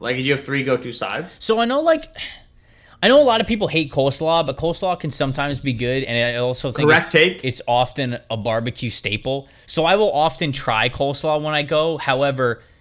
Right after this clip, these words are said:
Speaker 2: baked beans are also a big go-to for me. Mac and cheese whenever they have it. I love
Speaker 1: Three for
Speaker 2: collards.
Speaker 1: three.
Speaker 2: Collards are good. So
Speaker 1: No,
Speaker 2: there's,
Speaker 1: coleslaw,
Speaker 2: there
Speaker 1: baked beans, mac and cheese. That was the correct answer.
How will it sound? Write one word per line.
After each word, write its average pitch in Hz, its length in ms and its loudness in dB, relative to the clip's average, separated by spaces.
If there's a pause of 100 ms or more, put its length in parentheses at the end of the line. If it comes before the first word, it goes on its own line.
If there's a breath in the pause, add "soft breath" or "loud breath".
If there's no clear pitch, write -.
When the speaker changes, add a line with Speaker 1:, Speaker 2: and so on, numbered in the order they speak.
(440 soft breath)
Speaker 2:
baked 156 280 2
beans 165 280 0
are 151 80 0
also 147 500 2
a 135 40 -2
big 139 260 0
go-to 139 420 0
for 139 300 -2
me. 135 160 0
Mac 135 340 -2
and 156 80 0
cheese 143 320 0
whenever 131 300 -2
they 131 140 -2
have 131 300 2
it. 131 180 0
I 117 80 -2
love 131 360 4
Speaker 1:
Three 180 140 6
for 139 80 4
Speaker 2:
collards. 135 300 4
Speaker 1:
three. 123 160 2
Speaker 2:
Collards 135 480 2
are 127 60 0
good. 127 500 0 (180)
So 131 600 0 (920)
Speaker 1:
No, 175 80 4
Speaker 2:
there's, 214 180 8
Speaker 1:
coleslaw, 190 180 6
Speaker 2:
there 208 240 6
Speaker 1:
baked 190 220 2
beans, 190 260 4
mac 170 200 4
and 160 100 -2
cheese. 123 280 0
That 139 100 2
was 127 80 -4
the - 80 -8
correct 135 260 0
answer. 113 360 -2